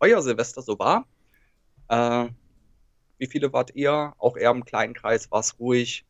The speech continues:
War's lauter? Wart ihr auch der absolute Knaller, so wie ich? Ähm, oder ganz ohne Knaller?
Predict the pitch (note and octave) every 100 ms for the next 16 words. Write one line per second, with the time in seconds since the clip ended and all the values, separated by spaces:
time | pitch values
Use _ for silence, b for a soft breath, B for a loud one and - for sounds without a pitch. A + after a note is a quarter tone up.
0 | _ - G2+ G2 F#2+ A#2 A2+ A#2 A2+ -
1 | _ G2+ G#2 G#2+ F2+ - - G2 - A#2
2 | A2+ A2 G2+ - A2+ A2 A2 C3+ B2+ B2+
3 | A#2+ - D#3 - _ B B B B -
4 | - G#2+ G#2 G#2 G2+ G2 - - - -
5 | - - G#2+ A#2+ - C3 B2 - A#2 A2+
6 | A2